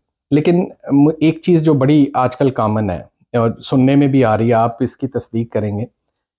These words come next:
ये जो कुछ भी सिनेरियो हो रहा है, सुनने में ये आ रहा है कि ये नवाज शरीफ साहब करवा रहे हैं ये सब कुछ। और अगर नवाज शरीफ साहब ये करवा रहे हैं,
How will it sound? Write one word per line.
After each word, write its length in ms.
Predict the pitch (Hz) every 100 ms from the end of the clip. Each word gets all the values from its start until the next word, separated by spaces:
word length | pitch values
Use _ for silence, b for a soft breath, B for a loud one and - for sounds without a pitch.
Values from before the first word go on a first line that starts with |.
| _ -
ये 60 | 151
जो 140 | 175
कुछ 240 | 214 - -
भी 80 |
सिनेरियो 500 | 185 151 117 110 120
हो 160 | 104 92
रहा 140 | 92
है, 80 | 90 _ _ _ _ _ _
सुनने 280 | - 143 175
में 120 | 170
ये 120 | 170
आ 80 | 165
रहा 120 | 143
है 60 | 139
कि 100 | 139
ये 160 | 135
नवाज 260 | 131 110 107
शरीफ 220 | - 127
साहब 240 | - 127 -
करवा 280 | 123 104 104
रहे 140 | 107
हैं 100 | 101 _ _ _ _ -
ये 60 | 117
सब 180 | 117
कुछ। 200 | - 123
और 100 | 123
अगर 220 | 120 120 147
नवाज 240 | 139 127
शरीफ 220 | - 135
साहब 220 | - 131
ये 80 | 127
करवा 380 | 127 104 95 98
रहे 140 | 110
हैं, 140 | 104